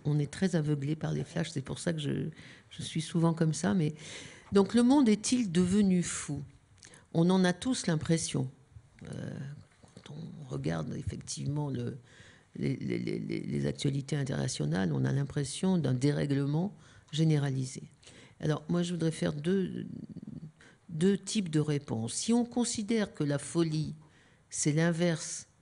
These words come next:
de la raison, alors le monde n'est pas plus fou aujourd'hui qu'autrefois. Parce que le monde n'a jamais été raisonnable. Les relations internationales n'ont jamais été,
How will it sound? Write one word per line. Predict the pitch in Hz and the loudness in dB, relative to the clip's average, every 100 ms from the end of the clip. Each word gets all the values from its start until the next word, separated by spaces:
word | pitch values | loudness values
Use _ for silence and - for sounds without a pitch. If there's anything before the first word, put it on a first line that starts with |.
| _ | _
de | 135 | 0
la | 123 131 | 0 2
raison, | 135 131 190 254 - _ _ _ - _ _ _ - - - _ _ | 2 4 2 2 -6 _ _ _ -20 _ _ _ -20 -20 -20 _ _
alors | 160 180 240 254 - | 2 4 4 2 2
le | 190 196 | 4 6
monde | 220 262 233 | 6 2 0
n'est | - | 0
pas | 185 220 | 2 0
plus | 220 - | 0 -2
fou | 190 - - 233 - - | -2 -4 -4 -4 -6 -2
aujourd'hui | 175 170 165 160 208 | 0 2 2 2 0
qu'autrefois. | 208 170 - 160 - 139 - - - _ _ _ - - - | -2 -4 -2 -2 0 0 0 -12 -20 _ _ _ -20 -20 -6
Parce | - 147 | -2 -2
que | - | 2
le | 190 185 | 4 6
monde | 190 226 226 - - - | 4 4 2 -2 -6 2
n'a | 156 | 4
jamais | 160 214 214 | 6 4 4
été | 160 - 139 | 2 2 0
raisonnable. | 135 131 127 123 - - - - | 2 2 0 0 -4 -10 -8 -4
Les | |
relations | 139 151 156 156 | 0 2 2 2
internationales | 170 160 147 139 143 143 160 185 220 - - - - | -2 0 -2 -2 -4 -4 -2 -2 -6 -12 -20 -20 0
n'ont | 165 175 | 4 4
jamais | 180 226 208 185 | 4 4 4 2
été, | 151 156 196 220 247 | -2 0 2 2 0